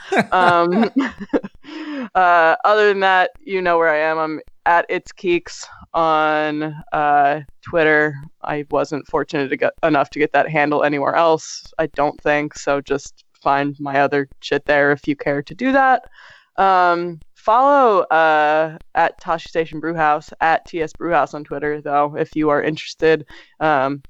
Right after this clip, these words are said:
Speaker 2: in what we're all drinking. Um, I'll probably send Miranda that login <laughs> at some point just so that she can, uh,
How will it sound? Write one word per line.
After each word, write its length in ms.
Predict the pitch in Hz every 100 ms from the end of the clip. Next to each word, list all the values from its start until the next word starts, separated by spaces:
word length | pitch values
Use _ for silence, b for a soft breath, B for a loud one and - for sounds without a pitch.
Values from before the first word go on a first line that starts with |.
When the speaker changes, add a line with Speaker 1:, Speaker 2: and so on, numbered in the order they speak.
| -
Speaker 2:
in 220 | 165 151
what 280 | 151 160 160
we're 280 | 160 175
all 240 | - 165 160
drinking. 680 | 147 147 151 123 - 151 147 -
Um, 240 | 156 143 -
I'll 80 | 180
probably 240 | 262 311
send 240 | - 214 156
Miranda 320 | 139 156 160
that 220 | 156 135
login 500 | 147 147 156 135 147
<laughs> 120 | 269
at 60 | -
some 280 | - 226 190
point 280 | 247 180 175
just 200 | 190 -
so 100 | 180
that 180 | 147
she 200 | - 208
can, 260 | 175 196 165
uh, 360 | 156 151 175